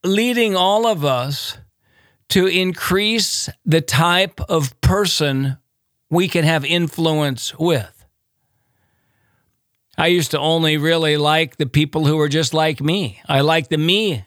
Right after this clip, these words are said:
I see in you <laughs> or in them. And my relationship with Wendy, and she would say the same thing, has been, even though our core values are very similar, our personalities are very different.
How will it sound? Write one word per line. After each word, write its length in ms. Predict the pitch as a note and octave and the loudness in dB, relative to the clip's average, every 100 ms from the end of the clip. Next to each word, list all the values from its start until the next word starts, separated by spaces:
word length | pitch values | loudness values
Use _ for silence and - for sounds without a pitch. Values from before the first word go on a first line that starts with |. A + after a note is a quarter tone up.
| - | -6
I 140 | C#3 | -2
see 580 | B2+ - D#3 C#3+ A2+ F2+ _ _ _ - | -2 0 -2 -2 -4 -8 _ _ _ -2
in 200 | D3+ C#3 | 2 2
you 260 | C3+ A2 - - | 0 2 2 2
<laughs> 240 | E3+ C3+ | -2 0
or 100 | F#3 | 0
in 200 | D#3+ C#3 | 0 0
them. 300 | C#3+ C3 A#2 - - - - - - - - - - _ _ _ _ | 0 0 -2 -8 -16 -16 -16 -20 -20 -16 -16 -16 -20 _ _ _ _
And 500 | C#3 D3+ D3 D3+ B2+ - - | 0 0 2 0 -2 -10 -4
my 140 | D#3 | 2
relationship 800 | E3 E3 D#3+ D#3+ C3+ D#3 C3 D#3+ | 4 4 2 0 0 -4 -2 -2
with 140 | E3+ D#3 | 0 0
Wendy, 480 | D#3 E3+ F#3 D#3+ D3 | 2 0 2 2 2
and 100 | C3+ | 0
she 140 | E3 | 0
would 180 | D#3 C#3+ | 0 0
say 220 | E3+ E3 | 0 0
the 100 | D#3 | -2
same 320 | C#3 E3+ E3 | -2 -2 -2
thing, 300 | D3 F3+ F#3 | -2 -2 0
has 180 | D#3+ C3+ | -2 -2
been, 340 | C3+ D3 C3+ A#2+ - _ | -2 0 -2 -6 -16 _
even 260 | D#3+ D#3+ D#3+ | -2 2 2
though 100 | D#3 | 2
our 180 | D3+ | 2
core 300 | D3 D3 D#3 | 0 0 2
values 720 | D3 D3 D3+ D#3+ D#3 D3+ C#3+ B2 | 2 2 2 2 0 0 0 0
are 160 | C#3 | 0
very 540 | C3 D3+ D3 C#3+ C#3+ C#3 | 2 2 2 0 -4 -6
similar, 800 | - F#3 G#3 G#3+ E3 D3+ C#3+ - | -2 0 0 0 0 0 -2 0
our 240 | D3+ D3 | 0 0
personalities 1040 | C#3 D#3 C3+ C#3+ C#3+ D#3+ F#3 D#3+ D3+ D3+ C#3 | 0 0 0 0 2 2 2 0 0 0 0
are 120 | D#3 | 0
very 360 | D3 F3 F3 | 0 2 2
different. 680 | F3+ G3 G#3+ A3 E3 A2 - | 0 -2 0 -2 -2 -6 -16